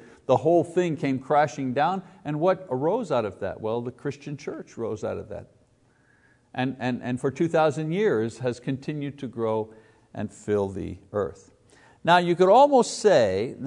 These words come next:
so that was in the book of Daniel. So you could almost say that the book of Revelation is actually a continuation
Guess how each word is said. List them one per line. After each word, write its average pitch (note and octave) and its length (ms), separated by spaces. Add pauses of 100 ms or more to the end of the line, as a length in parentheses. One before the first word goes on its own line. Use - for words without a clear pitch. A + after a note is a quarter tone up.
so F3 160
that G#3 140
was A3+ 100
in G#3+ 80
the E3+ 80
book D3 160
of A#2 140
Daniel. A#2 400
So - 140
you F3 140
could G3+ 120
almost C#4+ 400
say F#3 180
that D#3+ 220
the D3 60
book D3+ 260
of B2+ 160
Revelation C3 1040 (640)
is D#3 180
actually G3 640
a D#3+ 100
continuation E3+ 1200